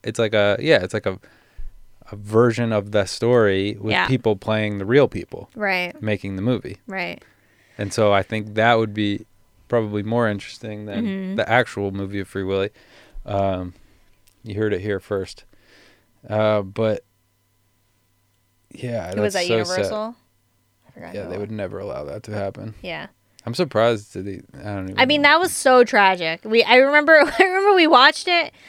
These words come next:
Speaker 2: I think when we first, we were like, "Wait, this is, this is a real whale."
Speaker 1: Well, you can tell because it's got the, um, I think they call it, like, a prolapsed, um, dorsal fin.
Speaker 2: Oh, yeah.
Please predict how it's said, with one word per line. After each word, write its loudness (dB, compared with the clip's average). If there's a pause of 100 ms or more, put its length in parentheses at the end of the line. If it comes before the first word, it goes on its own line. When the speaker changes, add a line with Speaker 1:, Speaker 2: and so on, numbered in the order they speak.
(140)
Speaker 2:
I 6
think 2
when 8
we 6
first, 6
we 2
were 6
like, 8
"Wait, 0
this -6
is, -14
this -10
is -10
a -4
real -6 (200)
whale." 0
Speaker 1:
Well, 6
you 4
can 0
tell 6
because 0
it's -6
got 2
the, 2 (680)
um, 0 (880)
I -18
think -8
they -2
call -8
it, -12
like, -10
a -12
prolapsed, -2 (580)
um, -6
dorsal -6
fin. -16
Speaker 2:
Oh, 2
yeah. -2